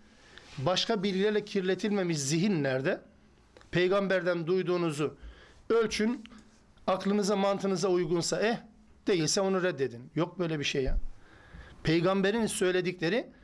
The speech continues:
onların lehlerine de olsa, aleyhlerine de olsa fark etmeyecek tiptir Müslüman, fark etmeyecek insandır Müslüman zaten. Ya değilse ta baştan itibaren Ahzab suresinin ayetlerini bilirsiniz. Hiçbir mümin erkek ve bir mümin kadına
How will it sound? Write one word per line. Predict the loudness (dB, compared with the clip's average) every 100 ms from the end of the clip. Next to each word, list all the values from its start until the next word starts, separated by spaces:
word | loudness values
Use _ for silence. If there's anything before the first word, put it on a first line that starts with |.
| -20 -20 -4
onların | 0 2 2 2 0
lehlerine | 0 0 0 2 2
de | 2
olsa, | 0 -2 -2
aleyhlerine | 0 0 0 0
de | 0
olsa | 0 -2
fark | 0 -2 0 -2
etmeyecek | 0 0 2 2 -2 -4
tiptir | -4 -4 -2 -2
Müslüman, | 0 -2 0 0 0
fark | 0 0 -2
etmeyecek | 0 -2 0 0
insandır | 0 0 0 -2
Müslüman | -6 -6 -2 -2 0
zaten. | 0 -2 -4 -10 -14 -20 -20 -20 -20 -20 -20 -20 -20 -18 -12 -2
Ya | 0 2
değilse | 2 2 0 -2 -10 -20 -20 -12 -12 -12 -6
ta | 0 2 2 2
baştan | 0 0 0
itibaren | 0 0 2 2 2 0 -6
Ahzab | -6 -2 -2 -2
suresinin | 0 0 2 2
ayetlerini | 0 0 0 0
bilirsiniz. | 0 0 0 -2 -2 -6 -10 -20 -20 -20 -20 -20 -16 -4
Hiçbir | -2 0 2 2
mümin | 2 2 2
erkek | 0 0 -2 -2
ve | -2
bir | 0
mümin | 0 0 0 0
kadına | 0 -2 0 0 -2